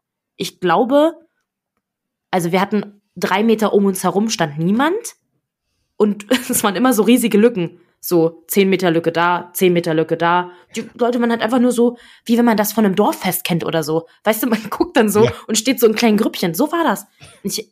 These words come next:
Speaker 1: also ich weiß nicht, wann ich das letzte Mal so entspannt eine Show im Disneyland Paris geguckt hab.
Speaker 2: Da hätte ich ja
Speaker 1: Mein,
Speaker 2: Sorge
Speaker 1: das war
Speaker 2: gehabt,
Speaker 1: so
Speaker 2: dass die
Speaker 1: geil.
Speaker 2: wahrscheinlich ausfällt an dem
Speaker 1: Ja,
Speaker 2: Abend und gar nicht
Speaker 1: wir waren wirklich
Speaker 2: stattfindet.
Speaker 1: auch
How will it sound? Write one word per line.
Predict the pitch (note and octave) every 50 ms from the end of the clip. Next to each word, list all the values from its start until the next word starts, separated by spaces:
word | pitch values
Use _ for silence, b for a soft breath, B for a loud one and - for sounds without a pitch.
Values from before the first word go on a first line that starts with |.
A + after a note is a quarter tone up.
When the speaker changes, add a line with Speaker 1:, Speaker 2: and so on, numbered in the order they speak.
| _
Speaker 1:
also | _ F#3+ F3+ D#3+
ich | D#3+ -
weiß | F3+ F3+
nicht, | G3+ G#3
wann | F#3 E3+
ich | D#3+
das | E3 -
letzte | F#3 F#3 - -
Mal | G3+ F#3 F3+ - D3+
so | D3+ D#3 F#3+ A#3+ A#3
entspannt | - F#3+ F#3+ - - F#3+ G3 G3
eine | F#3+ F3 E3
Show | - - F3+ G#3 A3+
im | - - E3+
Disneyland | F3 F#3 - G3+ F3+ E3+ E3+
Paris | E3 D#3 F#3+ G3+ -
geguckt | - A3+ - C#4+ C#4 - D#4
hab. | F4 F4+ _ _ _ _ _ _ _ _ _
Speaker 2:
Da | - -
hätte | C3+ F3+
ich | F3+
ja | F3+ E3+
Speaker 1:
Mein, | F3+ G#3
Speaker 2:
Sorge | B2+ C3+ D3+
Speaker 1:
das | E3 D3
war | B2+ C3+
Speaker 2:
gehabt, | - -
Speaker 1:
so | F3+
Speaker 2:
dass | E3
die | E3+ E3+
Speaker 1:
geil. | B2 A#2+
Speaker 2:
wahrscheinlich | A2+ - A#2 A#2 A2+ A2 A2
ausfällt | B2 D#3+ D#3+ - - G2+ F#2+ F2
an | F#2 F#2
dem | F2+ F2+
Speaker 1:
Ja, | F2+
Speaker 2:
Abend | C2+ F2 B3+ - - - -
und | A#3 G3+ -
gar | - C4
nicht | - A#2+
Speaker 1:
wir | C4 G#3+
waren | B3+ B3+ B3+
wirklich | C#4+ - D#4+ -
Speaker 2:
stattfindet. | - - A3+ - - B3
Speaker 1:
auch | B3